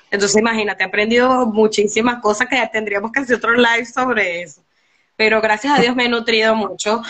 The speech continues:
de mi hermana y su familia aquí, de la gente de aquí. Me ha tocado difícil un poco adaptarme a su cultura, de su manera de ser,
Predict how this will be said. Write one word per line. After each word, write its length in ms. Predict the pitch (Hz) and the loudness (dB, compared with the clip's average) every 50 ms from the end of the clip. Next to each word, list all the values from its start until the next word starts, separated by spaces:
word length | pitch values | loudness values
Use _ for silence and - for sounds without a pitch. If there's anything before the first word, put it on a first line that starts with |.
| - - - _ | -16 -20 -20 _
de 160 | 196 208 208 208 | 0 0 0 2
mi 100 | 208 202 | 2 0
hermana 340 | 196 202 202 190 190 202 | 0 0 0 0 2 2
y 40 | 226 | 0
su 140 | 240 277 269 | -2 -2 -4
familia 420 | - - 208 196 185 175 180 190 | -4 -4 -4 -2 -2 -2 -2 -2
aquí, 420 | 202 202 - 247 247 262 269 277 294 | -2 0 0 2 2 4 2 2 2
de 140 | 220 226 214 | 0 0 2
la 140 | 196 185 180 | 2 0 0
gente 320 | 175 180 170 165 160 190 208 | -2 -4 -6 -4 -2 0 0
de 120 | 214 214 | 2 2
aquí. 580 | 196 185 - - 196 208 214 214 214 214 220 - _ _ _ - | 0 -2 -2 -4 -2 0 2 0 0 -2 -4 -8 _ _ _ -6
Me 160 | 208 208 208 | -2 0 2
ha 140 | 202 202 202 | 2 0 0
tocado 460 | 226 240 240 - 269 262 269 285 285 | -2 -4 0 0 2 2 4 2 2
difícil 520 | 277 254 233 - 233 226 247 240 233 277 269 262 | 0 -2 -4 -6 -8 -8 -8 -8 -8 -6 -4 -4
un 80 | 226 226 | -4 -2
poco 280 | 226 220 220 - 247 | -2 -2 -2 0 0
adaptarme 520 | 254 254 226 220 - - 202 185 180 202 214 | 2 2 0 -2 -2 -2 -2 -2 -2 -4 -6
a 40 | 226 | -6
su 200 | - 269 262 - | -6 -8 -8 -6
cultura, 680 | - 190 185 185 - 190 196 214 208 233 262 285 - - _ _ _ _ _ | -6 -8 -8 -6 -4 0 2 2 2 2 0 -2 -4 -12 _ _ _ _ _
de 220 | - 202 208 208 196 | -2 0 0 0 0
su 120 | 196 240 | 0 -2
manera 360 | 214 214 208 208 202 202 220 247 | 0 0 0 2 2 2 2 2
de 140 | 254 226 | 0 -2
ser, 500 | 220 - - - 214 202 185 160 - - | -4 -6 -4 0 0 2 2 0 -2 -8